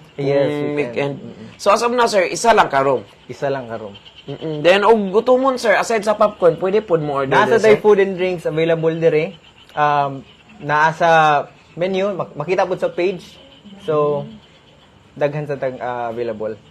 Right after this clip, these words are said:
Speaker 2: Pwede na to matan-aw na nga room, sir.
Speaker 1: Ah,
Speaker 2: Excited
Speaker 1: yes,
Speaker 2: lagi
Speaker 1: pwede,
Speaker 2: ko, ano,
Speaker 1: pwede.
Speaker 2: unsay hitsura? So, oh. All in good fun.
Speaker 1: With friends
Speaker 2: With
Speaker 1: and
Speaker 2: friends and loved ones. So,
Speaker 1: loved ones.
Speaker 2: ka-people, excited kay ko kay movie launch ni ka-people. So, in short, sine.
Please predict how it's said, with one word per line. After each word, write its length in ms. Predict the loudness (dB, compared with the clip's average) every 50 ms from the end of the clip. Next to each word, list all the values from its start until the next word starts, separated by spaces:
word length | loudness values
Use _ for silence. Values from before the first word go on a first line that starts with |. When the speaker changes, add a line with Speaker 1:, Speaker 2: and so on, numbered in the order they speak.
| -20 -20 -20 -20 _ -20 -20 -20 -12 -4 -2
Speaker 2:
Pwede 240 | 2 4 4 4
na 80 | 4 2
to 80 | 2 0
matan-aw 560 | 0 2 4 4 2 2 2 2 4 4 4
na 160 | 4 0 -2
nga 160 | -2 -2 0
room, 180 | 0 0 0 -2
sir. 140 | -2 0 2
Speaker 1:
Ah, 160 | 4 6 6
Speaker 2:
Excited 240 | 6 6 4 4 2
Speaker 1:
yes, 80 | 2
Speaker 2:
lagi 160 | 2 2 4
Speaker 1:
pwede, 80 | 4 4
Speaker 2:
ko, 40 | 4 4
ano, 120 | 4 2 0
Speaker 1:
pwede. 80 | -2
Speaker 2:
unsay 320 | -2 -2 0 4 4 4 4
hitsura? 480 | 4 0 -2 -2 0 0 0 0 -2 -4 -14 -16 -6 2
So, 240 | 6 6 8 6 6 2 -4 -16 -18 -20 -20 -20 -20 -20 -20 -20 -20 -20 -20 -18 -16 -8 -4
oh. 240 | -2 -2 0 -2 -4 -6 -12 -16 -20 -20 -18 -16 -16 -16 -16 -18 -20 -12 0 6
All 160 | 8 8 8 8
in 320 | 6 4 4 2 2 2
good 240 | 2 2 2 2 0
fun. 400 | 2 4 6 6 6 4 2 0
Speaker 1:
With 160 | -2 -2 -2
friends 320 | -2 -2 0 0 2 4
Speaker 2:
With 240 | 4 4 4 4 2
Speaker 1:
and 40 | 2
Speaker 2:
friends 240 | 4 4 4 4 2 2
and 160 | 0 2 6
loved 240 | 6 6 8 8 6
ones. 160 | 4 4 0
So, 80 | -2
Speaker 1:
loved 80 | 0 0
ones. 80 | 0 0
Speaker 2:
ka-people, 340 | 2 0 -2 2 2 2 2 0
excited 480 | 2 4 4 4 4 4 2 0 2
kay 160 | 4 2 2
ko 160 | 4 2 0 2
kay 320 | 4 4 6 6 4 2 -6 -20 -20 -20 -20 -20 -20 -14 -8 -4
movie 560 | 2 4 6 6 6 6 4 4 4 4 6
launch 400 | 6 6 6 6 4 2 0 0
ni 160 | 2 2 4
ka-people. 480 | 4 2 2 2 0 0 4 4 4 4
So, 160 | 4 2 0
in 160 | 0 0 0
short, 160 | 0 0 0
sine. 640 | -2 -6 -8 -2 0 2 4 4 6 6 6 4 2